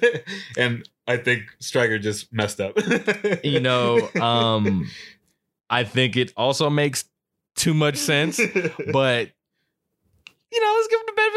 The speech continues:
Speaker 2: of the doubt.
Speaker 1: Yeah, yeah, yeah. 'Cause I was also wondering, I, we talked about this last season where, you know, Barrett won, and technically, if they didn't do this whole Nexus angle right after,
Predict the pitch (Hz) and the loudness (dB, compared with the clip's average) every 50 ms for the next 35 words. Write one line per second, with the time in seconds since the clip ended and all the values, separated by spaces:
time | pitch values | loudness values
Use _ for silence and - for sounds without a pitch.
0 | 453 440 440 415 466 466 339 - - - - 127 131 123 113 110 110 113 110 107 | 2 2 2 2 2 2 2 0 -2 -6 -4 0 2 2 4 4 4 2 2 0
1 | 107 107 107 107 104 104 113 123 - _ _ _ _ _ _ - 160 165 185 196 | -2 0 -2 -2 -2 -2 -6 -6 -8 _ _ _ _ _ _ -2 2 2 4 4
2 | 208 202 190 190 202 233 220 - 214 165 139 139 139 143 147 139 135 131 131 135 | 2 2 2 2 2 0 2 2 0 2 2 2 2 2 2 2 2 4 2 2
3 | 127 120 120 127 123 _ _ _ _ _ _ _ _ _ _ _ _ _ _ - | 0 -2 -4 -6 -10 _ _ _ _ _ _ _ _ _ _ _ _ _ _ 0
4 | 131 139 147 - 135 135 147 - - 160 185 185 160 135 127 123 117 120 123 120 | 0 0 0 -2 -2 -2 -2 2 2 2 2 2 0 0 2 0 0 0 -2 -2
5 | 120 - - - 120 120 117 113 113 - - 120 120 117 120 113 113 113 113 110 | -2 -4 -8 -4 0 2 2 2 2 0 0 0 2 2 2 0 2 2 2 2
6 | 110 107 107 104 107 - 143 139 123 110 107 107 107 120 123 110 131 151 165 160 | 2 2 0 -2 -4 -2 0 0 2 2 2 0 -2 -4 -4 -2 0 0 2 0
7 | 135 - 127 127 135 139 127 120 113 113 120 123 - _ _ _ _ _ - 120 | 0 -2 0 0 2 2 2 2 0 -2 -4 -4 -8 _ _ _ _ _ -4 0
8 | 120 120 120 113 113 113 - _ _ _ - 185 190 185 185 160 - 160 135 131 | 0 2 2 0 -2 -4 -8 _ _ _ 0 2 2 2 0 0 0 0 2 2
9 | 123 120 120 - 123 120 117 - 127 127 131 135 143 131 127 117 113 123 127 117 | 2 0 -2 -2 -2 -2 0 2 0 0 2 2 0 0 -2 -2 -2 0 0 0
10 | 117 110 - 131 120 117 110 110 117 113 - - 117 110 101 - 117 113 113 110 | -2 -2 0 0 0 2 2 0 0 -2 -2 0 0 0 0 0 -2 0 0 2
11 | 107 110 107 104 101 101 104 - - _ - 113 117 110 104 104 101 113 123 - | 2 2 2 2 0 -2 -2 -6 -10 _ -2 0 2 2 2 2 0 0 0 0
12 | 160 165 170 170 | 0 0 0 -2